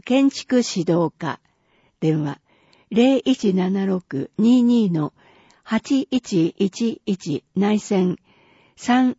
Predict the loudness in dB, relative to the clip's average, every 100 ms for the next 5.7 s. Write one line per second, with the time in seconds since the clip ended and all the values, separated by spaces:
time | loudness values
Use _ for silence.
0 | -8 0 2 2 -2 -8 -8 -8 -6 -8
1 | -8 _ _ _ _ _ _ _ _ _
2 | _ 2 6 6 6 6 4 2 0 0
3 | 0 -2 -2 -2 -2 -6 -10 _ _ _
4 | _ -2 0 4 4 2 0 0 2 0
5 | 2 4 4 2 0 -2 -6